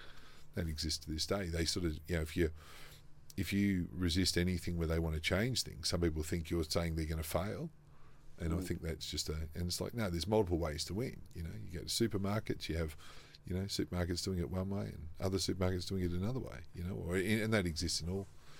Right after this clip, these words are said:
Speaker 1: industries.
Speaker 2: So was it a, a, was it a big consolidation play, really, for, if,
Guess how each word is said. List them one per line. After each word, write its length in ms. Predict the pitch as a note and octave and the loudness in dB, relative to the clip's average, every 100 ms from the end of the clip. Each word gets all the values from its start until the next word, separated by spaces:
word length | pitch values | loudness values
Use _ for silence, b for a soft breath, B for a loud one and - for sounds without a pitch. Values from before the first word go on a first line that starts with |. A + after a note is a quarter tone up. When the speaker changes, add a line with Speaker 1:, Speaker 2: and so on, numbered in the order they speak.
| B - | B -4
Speaker 1:
industries. 480 | G#2+ G#2+ - - - | -4 -2 -4 -6 -2
Speaker 2:
So 180 | D#3+ D#3+ | 2 2
was 220 | E3+ E3+ | 4 4
it 100 | F3 | 4
a, 400 | F3 - - - | 4 0 -6 0
a, 120 | A#2 - | 0 2
was 220 | B2 C#3+ | 4 6
it 80 | D3 | 6
a 60 | C3 | 6
big 240 | F3+ F3+ - | 4 4 -6
consolidation 920 | - A#2+ G2+ G#2+ F#2+ E2+ F2 G2+ C#3+ C#3 | 0 2 6 4 4 4 2 2 0 0
play, 380 | D3 D3 G3 A3 | -2 0 0 0
really, 540 | B2 B2+ C#3+ D#3 F#3 | -2 4 4 4 0
for, 320 | - B2+ A2+ | 2 2 2
if, 140 | - | 0